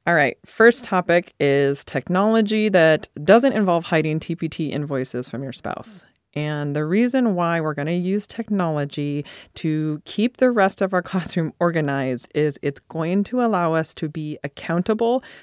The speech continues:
for what needs to be done. And just like I love a great template, anytime I have to do something more than once, I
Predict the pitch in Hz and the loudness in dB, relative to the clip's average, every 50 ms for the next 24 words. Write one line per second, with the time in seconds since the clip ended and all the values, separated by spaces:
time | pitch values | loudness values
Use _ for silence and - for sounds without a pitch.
0 | _ _ - 156 143 135 143 - - 175 185 190 185 - - 226 277 302 247 220 | _ _ 0 2 4 4 4 2 2 0 -2 -2 -2 -2 -2 0 2 2 4 4
1 | 165 151 160 196 220 - _ _ - - - - - _ _ - 160 151 151 151 | 4 2 2 0 -2 -6 _ _ -20 -20 -20 -20 -20 _ _ -2 -2 0 0 0
2 | 151 151 147 160 165 165 - - 185 180 180 180 165 165 160 156 160 160 156 156 | 0 0 0 0 0 2 2 2 2 2 2 2 2 2 4 4 4 4 2 2
3 | 170 - _ - 143 135 139 - - 143 143 135 131 156 175 180 190 - - - | -2 -4 _ -4 -4 -4 -4 -6 -8 -10 -8 -6 0 4 6 6 4 4 2 2
4 | 202 190 180 170 180 151 127 117 - - - - 151 160 185 214 240 247 247 233 | 4 4 4 2 2 2 4 2 2 0 0 2 4 8 8 8 8 8 6 4
5 | 214 202 196 196 190 180 - 151 160 151 160 156 151 - - 151 156 151 151 - | 2 4 4 2 2 2 0 0 0 0 0 0 0 -2 -2 -4 -2 -2 -4 -2
6 | - 151 147 143 143 143 143 139 135 131 143 160 196 208 202 160 110 98 104 - | -4 -4 -2 -2 -2 0 0 0 0 2 2 2 2 2 2 2 0 -2 -4 -6
7 | - - - _ _ _ - - - - _ - - 151 | -8 -10 -14 _ _ _ -20 -20 -20 -20 _ -4 -2 -2